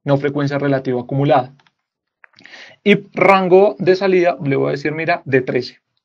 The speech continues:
¿ok? Y aceptar, ¿listo? Y acá ya tengo los porcentajes, ¿listo? Con números aleatorios. Y voy a colocar, eh, pues, obviamente el formato. Y me dice que el precio es una distribución normal.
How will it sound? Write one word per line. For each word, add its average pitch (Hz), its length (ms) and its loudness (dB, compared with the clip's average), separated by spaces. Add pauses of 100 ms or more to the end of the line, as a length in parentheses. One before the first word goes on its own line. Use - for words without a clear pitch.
(300)
¿ok? 151 120 -8 (880)
Y 165 60 -4
aceptar, 143 320 -6 (920)
¿listo? 185 240 -10 (240)
Y 196 80 -18
acá 139 140 -12
ya 135 140 -14
tengo 131 180 -12
los 135 100 -8
porcentajes, - 600 -10 (400)
¿listo? 196 200 -20 (600)
Con 135 140 -14
números 127 340 -10
aleatorios. - 580 -12 (760)
Y 226 120 -16
voy - 160 -12
a 143 60 -14
colocar, 135 400 -8
eh, 139 260 -8
pues, 147 220 -14
obviamente 135 420 -12
el 143 80 -8
formato. 147 580 -4
Y 190 140 -4
me 196 140 -4
dice 196 180 -6
que 202 80 -6
el 214 100 -4
precio 190 460 -4
es 143 160 -10
una 160 240 -6
distribución 160 540 -4
normal. 196 360 0